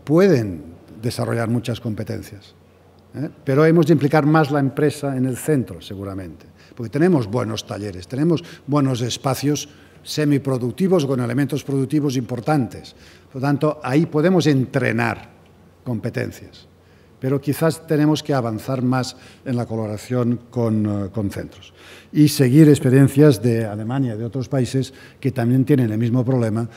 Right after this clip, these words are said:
e intentan buscar, eh, soluciones, mm, parecidas. Por tanto, eh,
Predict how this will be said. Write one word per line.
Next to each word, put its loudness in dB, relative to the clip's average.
e -2
intentan -4
buscar, -4
eh, -2
soluciones, -4
mm, -2
parecidas. -6
Por 2
tanto, 8
eh, -6